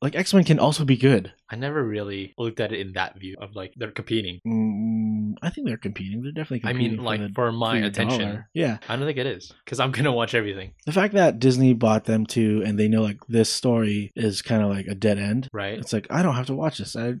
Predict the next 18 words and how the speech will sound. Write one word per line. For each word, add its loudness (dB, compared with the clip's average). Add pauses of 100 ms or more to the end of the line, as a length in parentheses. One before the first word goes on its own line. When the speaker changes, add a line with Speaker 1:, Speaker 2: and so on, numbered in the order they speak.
Speaker 1:
it's, -12 (180)
just -6
say 6
it's -2
bad." -2
Speaker 2:
So -6
I'm -6
gonna -2
give -2
it -2
a -6 (140)
twenty -2
percent -6
on -8
Rotten -6
Tomatoes. -8
Speaker 1:
Yeah, 2
that, -2